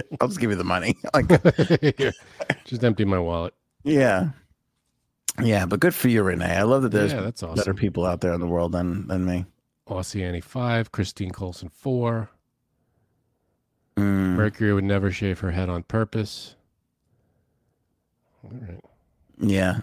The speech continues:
Speaker 2: I guess it would. Ha-, I think a charity would probably be the only reason why most people would, would do it.
Speaker 1: Right.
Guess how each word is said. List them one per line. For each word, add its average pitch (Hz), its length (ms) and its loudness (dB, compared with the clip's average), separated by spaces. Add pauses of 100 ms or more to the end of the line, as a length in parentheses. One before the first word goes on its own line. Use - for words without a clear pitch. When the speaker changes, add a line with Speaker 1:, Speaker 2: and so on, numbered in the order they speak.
Speaker 2:
I 117 60 4
guess 156 200 4
it 196 40 6
would. 127 80 6
Ha-, 131 140 4
I 151 120 6
think 190 180 4
a 139 100 4
charity 127 520 4
would 107 140 4
probably 104 300 6
be 98 40 4
the 95 140 4
only 101 220 4
reason 92 300 0
why 90 120 2
most 92 280 0
people 90 300 -2
would, 90 160 -4 (200)
would 90 180 -2
do 90 200 0
it. 85 140 -4 (520)
Speaker 1:
Right. 98 320 -12